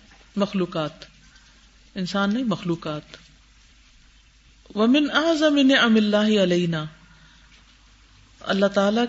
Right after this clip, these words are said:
کی سب سے عظیم نعمتوں پر جو ہم پر ہیں، ومستوجب حمدہ علینا، اور جو واجب ہوتی ہے ہم پر حمد اس کی،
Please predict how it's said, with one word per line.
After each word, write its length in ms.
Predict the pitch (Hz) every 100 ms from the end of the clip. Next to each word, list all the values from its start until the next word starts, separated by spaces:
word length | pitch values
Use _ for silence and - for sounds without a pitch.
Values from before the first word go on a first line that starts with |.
| 240
کی 240 | 233 233 240 - _ _ -
سب 240 | - 285
سے 180 | - 240
عظیم 500 | - 185 208 311 302
نعمتوں 480 | 262 233 220 220 220
پر 180 | 220 202
جو 240 | 196 180
ہم 120 | 185
پر 160 | 180 185
ہیں، 180 | 160 165 - - - - -
ومستوجب 720 | 190 196 196 - 220 214 196
حمدہ 600 | 190 - 202 196 180 185 175
علینا، 400 | 170 170 165 156 - - -
اور 140 | - 190
جو 160 | 190
واجب 320 | 175 180 202 208
ہوتی 340 | 196 196 208
ہے 80 | 196
ہم 200 | 185 185
پر 140 | 180 190 165
حمد 260 | 196 196
اس 140 | 180 -
کی، 180 | 175